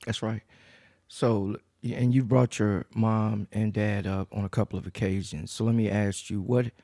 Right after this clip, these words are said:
who has, or people or person, been that biggest role model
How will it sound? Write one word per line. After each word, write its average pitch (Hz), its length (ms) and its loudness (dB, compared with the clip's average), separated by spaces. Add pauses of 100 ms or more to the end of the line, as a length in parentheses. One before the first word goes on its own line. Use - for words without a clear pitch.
who 156 240 8
has, 95 540 -2 (100)
or 107 400 0 (400)
people 147 340 2
or 123 120 4
person, 107 520 -2 (300)
been 139 180 2
that 127 200 0
biggest 120 340 0
role 113 220 2
model 92 440 -4